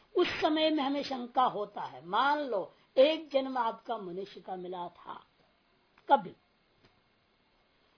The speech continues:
और उसके बाद आपने वहां कुछ कुकर्म कर डाला, जिसके से ब्रह्म हत्या आदि कुछ कर दिया, जिसके अनेकों पाप योनि में जाना पड़ा, फिर आप मनुष्य हो गए, तो आपको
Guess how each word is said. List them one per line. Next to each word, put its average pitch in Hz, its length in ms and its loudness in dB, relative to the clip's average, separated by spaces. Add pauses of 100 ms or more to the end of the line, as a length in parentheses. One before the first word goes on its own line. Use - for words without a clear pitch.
(140)
और 330 220 10
उसके 349 300 0
बाद 277 400 0
आपने 269 380 -2
वहां 254 260 -2
कुछ 269 200 -10
कुकर्म 247 420 -6
कर 220 220 -8
डाला, 233 300 -2
जिसके 208 380 -6
से 196 100 -6
ब्रह्म 202 240 -8
हत्या 190 300 -6
आदि 214 120 -6
कुछ - 200 -10
कर 220 240 -6
दिया, 220 460 4 (240)
जिसके 269 200 -2
अनेकों 277 680 -6
पाप 220 360 -8
योनि 208 160 -8
में 196 120 -12
जाना 190 220 -14
पड़ा, - 260 -20 (1600)
फिर 302 300 2
आप 330 160 6
मनुष्य 330 380 4
हो 247 80 2
गए, - 400 -8 (1700)
तो 269 80 -4
आपको 220 960 0